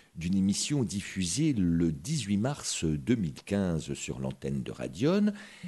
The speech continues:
Je recevais alors Alain Weinstein. Alain Weinstein, qui est écrivain, poète, euh, il expliquait d'ailleurs qu'il n'avait pas pu être peintre et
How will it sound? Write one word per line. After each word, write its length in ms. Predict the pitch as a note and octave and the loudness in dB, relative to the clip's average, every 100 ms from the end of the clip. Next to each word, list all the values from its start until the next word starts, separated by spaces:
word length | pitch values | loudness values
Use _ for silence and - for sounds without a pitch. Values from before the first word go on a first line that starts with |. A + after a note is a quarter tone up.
| - | -12
Je 140 | F#2 A#2 | -2 2
recevais 500 | C#3 - D#3 C3+ G#2+ | 2 4 4 4 4
alors 300 | A2+ F3+ - | 4 2 0
Alain 240 | C3+ C#3 B2+ | 0 2 4
Weinstein. 580 | G2 F#2 - D#3 G#3 D3 | 2 2 0 0 2 4
Alain 240 | A2+ A#2 | 4 4
Weinstein, 920 | G2+ F#2 - - B2+ A#2 G2 F2+ D2+ - _ _ _ _ _ _ - | 4 2 0 2 4 4 4 4 2 -2 _ _ _ _ _ _ -18
qui 240 | - F2 F2+ | -8 0 4
est 320 | F2+ E2+ E2 | 6 4 2
écrivain, 720 | G#2 - - A#2+ G#2+ C#3 G3+ B3+ - - _ _ | 0 -2 0 -2 2 4 4 0 -14 -20 _ _
poète, 760 | - A2 A2+ C3+ G3 A3+ - G2+ F2+ - - - - - | 6 8 10 8 6 2 2 0 0 -6 -20 -20 -18 -4
euh, 140 | G#2 | 2
il 100 | A#2 | 4
expliquait 520 | C3 - - D#3+ A#3 D#3 | 4 2 -2 0 4 4
d'ailleurs 420 | G2 G2+ G2 F#2+ | 6 8 6 4
qu'il 320 | - F2 F2 | -6 -2 2
n'avait 260 | F2 E2+ F2 | 2 2 0
pas 180 | G2 | 0
pu 280 | F2 A#2+ G2+ | -2 2 6
être 420 | G2 - - - | 4 2 -4 0
peintre 840 | D2+ - A#2 A2+ G2+ - - D#2+ D2 - - - - _ | 0 2 2 4 2 -2 -2 0 0 -6 -20 -20 -20 _
et 560 | D#2 F2 F2 D#2+ D#2+ | -2 2 4 4 2